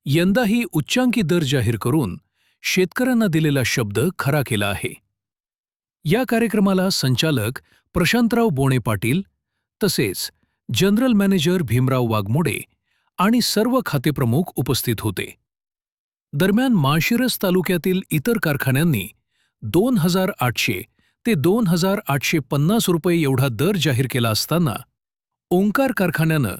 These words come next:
तीन हजार एकशे पन्नास रुपयांचा दर जाहीर करून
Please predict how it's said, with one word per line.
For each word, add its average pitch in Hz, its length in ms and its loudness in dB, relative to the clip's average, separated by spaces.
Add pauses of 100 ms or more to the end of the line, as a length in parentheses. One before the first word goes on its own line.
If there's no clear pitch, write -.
(460)
तीन 240 220 4
हजार 196 440 2
एकशे 151 260 0
पन्नास 139 500 0
रुपयांचा 147 480 0
दर 139 260 0
जाहीर 131 320 0
करून 107 400 -4